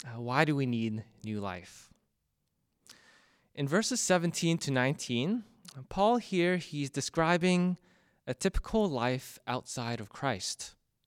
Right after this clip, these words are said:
What a typical life looks like. And there's some strong statements in these verses, so let's, uh, just unpack what Paul is saying here. First of all, Paul's not saying that everyone outside of Christ is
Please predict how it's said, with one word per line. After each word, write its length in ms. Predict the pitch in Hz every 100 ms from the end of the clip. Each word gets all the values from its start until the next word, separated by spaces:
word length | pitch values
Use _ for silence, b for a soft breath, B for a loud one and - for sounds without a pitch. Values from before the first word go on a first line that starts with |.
| _ _ _ _ _ -
What 240 | 143 156 208
a 80 | 165
typical 500 | 160 151 - 147 131
life 320 | 110 110 -
looks 280 | 107 - -
like. 340 | 85 _ - _ _ _ _ _ _ _ _ _ _ _ _ _ B B B B B
And 120 | 147
there's 160 | 170 -
some 200 | 277 277
strong 340 | - 196 190
statements 760 | - 151 175 123 107 - - -
in 100 | 139
these 220 | 139 139
verses, 500 | 123 131 - 104 92
so 300 | - 135 127
let's, 400 | 135 214 - - -
uh, 220 | 127 131
just 180 | 170 160
unpack 480 | 131 - 143 -
what 120 | 139 -
Paul 260 | 135 127
is 80 | 117
saying 320 | - 110 110
here. 300 | 110 98 90 101 _ _ _ _ _ _ _ _ _ - B B B B B B
First 320 | B 220 233 247
of 80 |
all, 400 | 156 139 240 220 -
Paul's 300 | 185 185 190
not 180 | 190 -
saying 340 | - 143 147
that 180 | 135 -
everyone 440 | 151 175 165 165
outside 480 | - 131 - 143 135
of 100 | 113
Christ 500 | - 131 127 123 - -
is 340 | 113 110